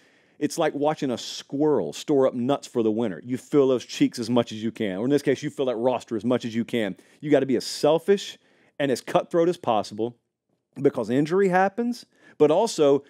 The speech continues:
you're eventually gonna go toe-to-toe with one of the few other programs in America that recruit the same way you do. All due respect, they're not stacking this roster 'cause they gotta face Purdue.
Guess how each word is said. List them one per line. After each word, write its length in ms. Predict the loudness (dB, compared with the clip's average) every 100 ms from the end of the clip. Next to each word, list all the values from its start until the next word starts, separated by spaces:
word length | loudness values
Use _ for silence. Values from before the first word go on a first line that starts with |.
| _
you're 200 | 0 2
eventually 420 | 4 2 0 -2
gonna 180 | -2 -2
go 140 | -2 -2
toe-to-toe 640 | -2 -2 -2 -2 -2 -2 _ -2
with 160 | 0 0
one 180 | -2 -4
of 120 | -4
the 100 | -6
few 520 | -6 -6 -4 -2 -4 _ _ 0
other 160 | 2
programs 520 | 4 4 2 2 -4 -4
in 80 |
America 520 | -4 -2 -2 -2 -4 -4 _ _ 0
that 180 | 0 0
recruit 300 | -4 -4 -4
the 80 |
same 280 | -8 -6 -4
way 120 | -2
you 200 | -4 -4
do. 240 | -6 -10 -14 _ _ _ _
All 260 | -2 2 2
due 160 | 2 0
respect, 600 | 0 0 0 0 -2 _ _ _
they're 180 | -2 0
not 180 | 0 -4
stacking 460 | -4 -2 -2 0
this 180 | -2 -2
roster 540 | 0 0 0 0 0 0 -6
'cause 180 | -2
they 80 | -2
gotta 180 | -2 -4
face 220 | -2 -4
Purdue. 460 | -4 -14 -12 -12